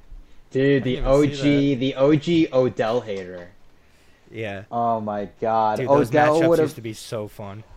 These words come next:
Speaker 1: Odell would've ended that entire rivalry by just catching that first pass in the Giants-Panthers game, like, eight years ago. He dropped it on the first
Speaker 3: Yeah,
Speaker 1: possession.
Speaker 3: it was for a touchdown, wasn't it?
Speaker 1: Liter-, literally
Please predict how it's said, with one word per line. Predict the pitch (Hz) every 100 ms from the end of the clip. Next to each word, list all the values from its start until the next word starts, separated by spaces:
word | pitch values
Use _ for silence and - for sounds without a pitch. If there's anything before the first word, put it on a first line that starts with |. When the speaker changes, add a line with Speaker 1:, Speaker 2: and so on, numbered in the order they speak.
| -
Speaker 1:
Odell | 143 143 123 151 156 160
would've | 151 156 135 113 _ _
ended | 143 160 175 165 180 180 180 - 120
that | 143 143 139 -
entire | 143 135 - - - 170 175 175 175 175
rivalry | 139 123 127 123 117 113 110 107 104 - 107
by | - 120
just | 113 117 -
catching | - 127 127 147 131
that | 123 110 -
first | - 123 123 -
pass | 127 110 104 -
in | 107
the |
Giants-Panthers | 98 110 104 110 104 - 110 101 107 98
game, | 107 98 98
like, | 95 95 120
eight | 120 117
years | 104 104 104
ago. | 104 98
He | 110
dropped | 90 - 113 113 -
it | 104
on | 95
the | 92
first | - 98 -
Speaker 3:
Yeah, | 92 98 90
Speaker 1:
possession. | 82 104
Speaker 3:
it | 113
was | 104
for | 113
a | 117
touchdown, | - 127 - 87 85
wasn't | 92 113
it? | 139
Speaker 1:
Liter-, | 190 220 175 139 135
literally | 190 226 254 247 240 -